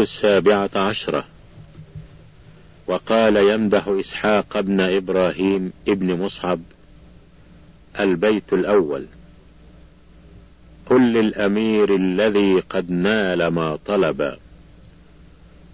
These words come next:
ورد من سالف المعروف ما ذهب. حاشية: رواية البيت في سين: قل للأمير تجد للقول مضطربا،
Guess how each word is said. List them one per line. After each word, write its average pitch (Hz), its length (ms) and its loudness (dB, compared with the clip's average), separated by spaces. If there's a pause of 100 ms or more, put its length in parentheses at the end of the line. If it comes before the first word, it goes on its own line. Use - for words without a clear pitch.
ورد 107 540 0
من 98 340 2
سالف 101 680 -2
المعروف 87 1040 -2
ما 80 400 -4
ذهب. 71 580 -4 (1400)
حاشية: 113 600 -2 (600)
رواية 107 580 4
البيت 98 420 0
في 95 220 -6
سين: 107 460 -2 (1400)
قل 127 180 0
للأمير 107 1160 2 (380)
تجد 110 420 -2
للقول 95 880 0
مضطربا، 82 840 -2